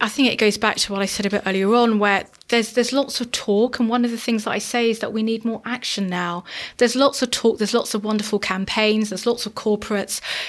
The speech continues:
Every night of the week you can go to a diversity event. But what I find is, and I spoke at Westminster during, but I did lots of talks during Black History Month two thousand and seventeen, and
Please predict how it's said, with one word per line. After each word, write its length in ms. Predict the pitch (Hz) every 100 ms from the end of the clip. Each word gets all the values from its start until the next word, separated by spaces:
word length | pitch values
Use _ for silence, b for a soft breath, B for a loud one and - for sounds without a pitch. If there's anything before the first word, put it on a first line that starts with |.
| B -
Every 260 | 294 311
night 260 | 269 262 247
of 60 |
the 100 | 226
week 200 | 214 226
you 100 | -
can 120 | 214 214
go 140 | 208
to 140 | 202
a 40 | -
diversity 540 | 196 190 190 - -
event. 460 | 185 190 180 - - B B -
But 100 | 214
what 180 | 240 254
I 140 | 247
find 540 | 240 - 233 247 247
is, 420 | 240 - - - - B B -
and 100 | 226
I 80 |
spoke 380 | 226 - 240 240
at 60 | 220
Westminster 560 | 226 233 220 208 -
during, 200 | 202 202
but 140 | 202 -
I 100 | 214
did 240 | 214 202
lots 300 | 214 208 -
of 60 | 196
talks 340 | - 196 -
during 180 | - 190
Black 200 | 185 -
History 320 | - 196 -
Month 480 | 196 190 196 - - B B B
two 140 | - 208
thousand 360 | 208 202 208
and 60 | 196
seventeen, 760 | - 190 202 - 240 214 196 -
and 340 | 214 208 208